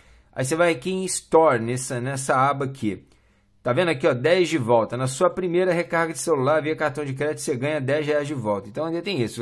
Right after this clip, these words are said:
você carregar, recarregar o seu celular aqui, ganha dez reais também. Recarga, Google Play, você faz tudo aqui, ó, Uber pré-pago, cartão de transporte, Xbox, tem tudo aqui, tudo aqui.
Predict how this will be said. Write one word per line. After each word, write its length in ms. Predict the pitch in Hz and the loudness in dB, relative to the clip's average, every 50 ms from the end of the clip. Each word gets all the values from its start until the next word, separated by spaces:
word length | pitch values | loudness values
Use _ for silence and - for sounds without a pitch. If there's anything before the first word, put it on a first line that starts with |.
| 113 | -4
você 100 | 107 156 | -4 -6
carregar, 600 | 147 131 165 156 160 160 143 160 170 185 190 - - | -4 -2 -2 0 0 0 2 2 2 2 0 -2 -4
recarregar 500 | - 123 180 185 - 175 160 147 143 151 | -4 -4 -2 -2 0 -2 0 0 2 2
o 60 | 156 | 0
seu 160 | 147 151 156 143 | 0 -2 -6 -4
celular 420 | 135 156 151 143 131 123 131 147 | -2 0 0 0 2 0 0 0
aqui, 380 | 156 - - - 180 202 208 - _ _ _ _ _ - | -2 -4 -6 -8 -8 -8 -8 -10 _ _ _ _ _ -14
ganha 320 | - 104 127 143 160 160 | -4 0 0 2 2 2
dez 240 | 143 135 147 156 147 | 2 2 2 2 2
reais 220 | 135 151 151 147 135 | 2 0 0 0 -2
também. 420 | - 175 160 123 110 98 90 - - _ _ _ _ _ _ _ | -2 -2 -2 -2 -2 -4 -6 -8 -14 _ _ _ _ _ _ _
Recarga, 640 | - 165 165 - 190 185 180 170 170 165 170 156 | -8 -8 -4 0 4 4 6 6 6 4 4 2
Google 320 | 139 143 156 147 151 147 139 | 2 2 0 0 0 0 0
Play, 400 | 131 147 147 156 156 151 135 - | 0 2 2 2 2 0 -4 -8
você 180 | - - - 170 | -10 -6 -6 -4
faz 220 | - 190 190 - | -2 -2 -4 -4
tudo 160 | - 208 202 | -4 -2 0
aqui, 180 | 185 165 - - | 0 2 4 4
ó, 80 | 120 113 | 4 4
Uber 280 | 151 156 147 147 135 | 4 2 0 0 -2
pré-pago, 760 | 135 139 135 127 131 - 151 156 156 156 156 151 156 151 - - _ _ _ _ _ _ _ | 0 -2 -2 -2 0 2 2 4 4 4 2 0 -2 -6 -8 -12 _ _ _ _ _ _ _
cartão 320 | - 143 139 135 147 151 | -2 -2 -2 0 -2 -2
de 100 | 143 131 | -4 -4
transporte, 720 | 135 139 127 117 - - _ - 151 156 151 147 135 - 156 139 135 | -4 -4 -4 -4 -6 -6 _ 2 2 4 2 2 -2 -4 -6 -6 -6
Xbox, 440 | - - 120 123 147 156 147 - - | -8 -8 -2 0 2 2 2 0 -4
tem 200 | - - 175 175 | -10 -10 -10 -10
tudo 340 | 170 - - 190 202 180 175 | -10 -10 -10 -8 -2 0 0
aqui, 300 | 151 135 - 101 95 90 | 0 0 -2 -8 -10 -10
tudo 260 | - - - 156 151 | -10 -10 -6 -4 -4
aqui. 320 | 151 131 - - 76 - | -4 -4 -6 -10 -14 -16